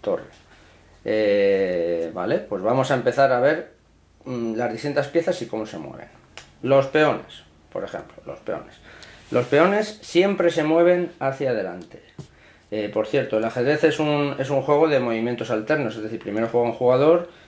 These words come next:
luego juega el otro jugador, luego juega un jugador, luego juega otro jugador. Sí, habéis visto que haya subido de dos porque es un, es permitido. Ahora, ahora os lo digo, ¿vale?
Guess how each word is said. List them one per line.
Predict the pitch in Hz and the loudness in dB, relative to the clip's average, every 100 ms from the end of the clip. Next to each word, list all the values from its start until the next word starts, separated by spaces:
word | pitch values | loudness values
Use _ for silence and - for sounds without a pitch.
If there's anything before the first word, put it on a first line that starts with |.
| - | -14
luego | 107 113 113 | -4 -2 0
juega | - 123 135 | 0 2 2
el | 113 | 2
otro | 113 | -2
jugador, | 110 113 110 131 151 170 175 - - - _ - | -6 0 2 4 6 4 2 -10 -20 -20 _ -4
luego | 110 117 | -2 -2
juega | - 120 | -2 -4
un | 117 | -2
jugador, | 120 117 135 156 | 0 4 4 4
luego | 151 123 | 4 4
juega | 113 117 113 | 4 2 0
otro | 110 | -2
jugador. | 92 - 78 | -4 -4 -4
Sí, | 78 123 | -4 -2
habéis | 101 113 | 0 0
visto | 127 131 | -2 -2
que | 117 | 0
haya | 113 | 0
subido | 110 107 110 107 | 0 -2 0 0
de | 101 | 2
dos | 127 160 | 2 2
porque | - 107 139 147 147 - - | -4 -6 -4 -6 -6 -14 -12
es | 113 | -10
un, | 113 110 | -6 -4
es | 113 | -6
permitido. | - 107 92 85 78 | -6 -6 -6 -8 -8
Ahora, | 95 101 - | -4 -4 -2
ahora | 117 117 | 0 2
os | |
lo | 107 85 | 0 -4
digo, | 76 82 | -8 -6
¿vale? | 110 160 | -4 -4